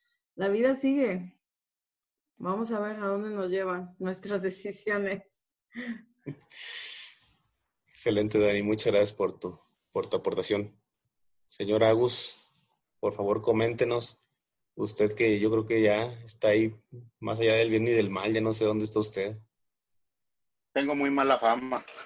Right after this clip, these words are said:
Speaker 3: <laughs> Pues mira, ahorita que Dani lo, lo comentaba, yo creo que esas personas que, que ya están en ese punto donde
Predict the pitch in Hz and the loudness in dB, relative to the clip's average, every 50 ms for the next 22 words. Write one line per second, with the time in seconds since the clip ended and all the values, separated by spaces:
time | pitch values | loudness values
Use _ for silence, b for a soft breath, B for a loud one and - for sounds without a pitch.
0 | - - - - - - 175 - - - - - _ B B B B B B B | -10 -8 -8 -8 -6 -8 -12 -12 -12 -12 -16 -18 _ B B B B B B B
1 | B B B _ _ _ - 131 123 127 139 139 143 147 143 139 135 131 123 120 | B B B _ _ _ -2 0 0 2 2 4 6 6 8 8 8 6 6 4
2 | 117 117 113 - 127 127 131 143 - 175 151 - 135 127 135 139 143 143 139 135 | 2 2 4 4 4 4 4 4 2 2 2 2 2 2 2 2 0 -2 -4 -4
3 | 123 113 110 107 110 - 117 113 104 - 110 110 113 110 - 123 120 131 139 139 | -4 -4 -4 -4 -4 -4 -2 -4 -2 -2 -2 -4 -4 0 4 6 8 8 8 6
4 | 123 131 123 - 139 127 - - 139 127 117 117 110 107 101 - - _ _ _ | 4 0 -2 -2 -4 -2 0 2 4 4 4 2 0 -2 -6 -10 -16 _ _ _
5 | _ _ _ _ _ _ _ _ _ _ - - - _ _ _ _ _ _ _ | _ _ _ _ _ _ _ _ _ _ -20 -20 -20 _ _ _ _ _ _ _
6 | _ _ - 175 170 - 233 - - 131 - - 156 160 170 175 - - - - | _ _ -4 0 2 2 2 2 0 0 2 2 2 4 2 0 -4 -6 -4 -2
7 | 120 113 110 107 104 104 104 107 - - - 120 107 127 135 - - 151 147 139 | 0 0 0 0 0 -2 -2 -4 -6 -8 -12 -6 -4 -4 -2 -2 -2 -2 -2 -2
8 | 123 120 127 131 - 143 131 - - 123 127 131 127 - 135 131 127 120 110 107 | -4 -4 -6 -4 -4 -4 -6 -4 -4 -4 -4 -4 -2 0 2 2 2 0 -2 -4
9 | 107 101 104 101 101 101 101 101 | -4 -6 -6 -6 -6 -6 -8 -10